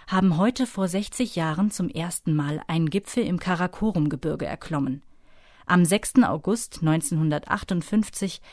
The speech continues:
betraten die beiden Italiener genau um zwölf Uhr dreißig den höchsten Punkt in knapp achttausend Metern Höhe. Das muss ein berauschender Moment gewesen sein. Dem Himmel so nah, die Luft ganz klar,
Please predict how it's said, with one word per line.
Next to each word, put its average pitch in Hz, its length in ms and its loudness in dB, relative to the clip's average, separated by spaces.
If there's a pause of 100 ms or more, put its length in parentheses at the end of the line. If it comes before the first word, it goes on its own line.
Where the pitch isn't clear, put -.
(160)
betraten 226 480 4
die 175 80 0
beiden 170 320 0
Italiener 160 680 -2
genau 151 340 2
um - 180 -6
zwölf 175 400 0
Uhr 165 140 -2
dreißig 185 580 -2 (300)
den 185 180 6
höchsten 196 440 -2
Punkt 180 360 0
in 160 140 -2
knapp - 340 -6
achttausend 151 720 -2
Metern 151 340 0
Höhe. 147 300 -4 (1120)
Das 202 160 4
muss 202 180 6
ein 170 140 4
berauschender 156 680 2
Moment 156 380 2
gewesen 156 380 -2
sein. 147 340 -6 (680)
Dem 180 140 6
Himmel 208 340 8
so 160 160 0
nah, 165 400 4 (360)
die 175 100 2
Luft - 360 0
ganz 156 280 0
klar, 180 420 0